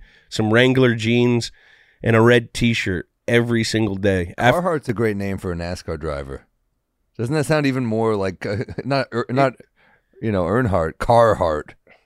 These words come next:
Speaker 2: That's a fucking car name. That's a dude who could fucking whip it around.
Speaker 1: That's a guy that can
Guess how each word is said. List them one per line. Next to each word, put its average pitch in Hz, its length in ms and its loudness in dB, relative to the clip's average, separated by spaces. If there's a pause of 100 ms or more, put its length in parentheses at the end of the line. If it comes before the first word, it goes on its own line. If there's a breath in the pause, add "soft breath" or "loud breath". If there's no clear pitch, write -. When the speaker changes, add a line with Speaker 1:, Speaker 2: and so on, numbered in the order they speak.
(440 soft breath)
Speaker 2:
That's - 180 -4
a 110 60 0
fucking 90 320 -4
car 92 260 -4
name. 69 300 -10 (720)
That's 113 180 -6
a 117 40 2
dude 104 200 0
who 90 60 -2
could 80 180 -10
fucking 85 320 -4
whip 85 200 -2
it 80 60 -6
around. 80 520 -6 (880)
Speaker 1:
That's 120 180 -4
a 135 40 -2
guy 107 300 4
that 101 180 2
can 92 240 -10